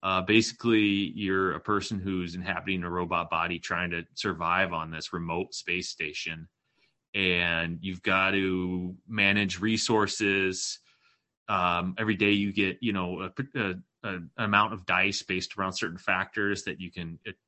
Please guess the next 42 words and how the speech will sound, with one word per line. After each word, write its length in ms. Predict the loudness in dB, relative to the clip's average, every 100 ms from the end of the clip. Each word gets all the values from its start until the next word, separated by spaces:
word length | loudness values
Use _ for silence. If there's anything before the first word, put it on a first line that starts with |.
| -16
you 180 | -8 -6
can 180 | -6 -8
pull 140 | -6 -2
those 380 | 0 0 -2 -10 0
die 480 | 2 4 2 -2 -6
and 140 | -8
put 160 | -8 -4
them 160 | -2
into 160 | -2 -2
different 460 | -4 -6 -4 -6 -6
activities 680 | -10 -8 -4 -2 -2 -4 -6
to 100 | -10
try 180 | -4 -2
and 100 | -4 _ _ -8
either 240 | -6 -6
fail 360 | -4 -2 0 -2
or 60 |
complete 420 | -4 -8 -2 -2 0
them, 300 | 0 0 -4 _ -20 -20 _ _ -4
and 720 | 0 2 4 4 2 0 -4 -14 -8
go 100 | 4
around 220 | 8 8 6
the 60 |
space 280 | 2 2 2
station 540 | 2 2 2 -2 -2 0
meeting 280 | -2 -2
characters. 600 | -2 -2 -2 -2 -2 -2
And, 260 | -6 -8 -10 -8
um, 240 | -6 -2
so 140 | 0
far 240 | 4 4 2
it's, 220 | -2 -6
it's 140 | -8 -2
pretty 280 | 0 2
interesting. 640 | 0 0 -4 -6 -8 -10 -8
Uh, 180 | -8 -4
the 120 | 0
writing's 380 | 2 2 2 2
really 180 | 2
good, 400 | 4 4 4 2 -2 _ _ _ _ _ -8
and 420 | -2 0 0 -2 -6
I'm 500 | -4 -2 -2 -4 -6